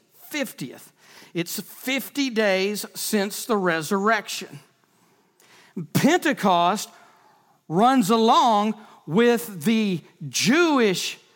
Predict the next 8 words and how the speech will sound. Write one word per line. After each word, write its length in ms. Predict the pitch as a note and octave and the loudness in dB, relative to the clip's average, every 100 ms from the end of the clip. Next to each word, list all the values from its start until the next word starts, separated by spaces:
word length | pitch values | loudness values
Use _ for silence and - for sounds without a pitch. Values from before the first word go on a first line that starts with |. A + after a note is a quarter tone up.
| _ _ | _ _
Feast 600 | - - C#4 D4 C#4 - | -18 -4 2 4 2 0
of 220 | G3 C#3+ | -2 0
Weeks, 480 | G#3 D#4+ A3+ G#3 - - | 0 2 0 -4 -10 0
or 300 | A3 A3 G3 | 2 4 4
what 240 | G#3+ A#3 | 2 2
is 160 | G3+ F3+ | 0 -4
called 500 | - B3+ G#3 G3 G#3+ - _ _ | 2 4 4 2 -4 -14 _ _
Shavuot, 840 | - - B3+ G#3+ C4 A2 A2 - | -6 0 2 4 2 2 -4 -14